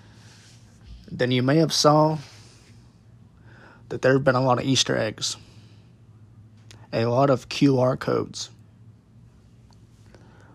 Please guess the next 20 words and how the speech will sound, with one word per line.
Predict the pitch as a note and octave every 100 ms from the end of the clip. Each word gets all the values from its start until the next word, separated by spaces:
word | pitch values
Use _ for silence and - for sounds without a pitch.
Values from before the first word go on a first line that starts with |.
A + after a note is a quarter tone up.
| - - - - - - - _ - - - -
Now, | B2
this | C3 F#3+
happened | F3+ E3+ D3
throughout | C#3 C#3 C3
the | C3
night | B2 A#2+
on | A#2
Monday | A2+ G#2
Night | G2+ D2+
Raw. | E2+ - - - - - - - - - - - - - - - - - - - - - - - -
Nobody | C3 D3 F3 E3
really | D3+ C#3
expected | A#2 - C#3+ - D#3+
this, | F3 F3+ - - - - - - - - - - -
but | A#2
Twitter | - B2+ C#3+
is | B2+
going | - C3+ A#2
crazy. | - A2+ A#2 A#2+ - - - - - - - - - - _ - - - - - - - - - - - - - - - - - - - - - -
Now, | C#3+ C3+ B2+ B2+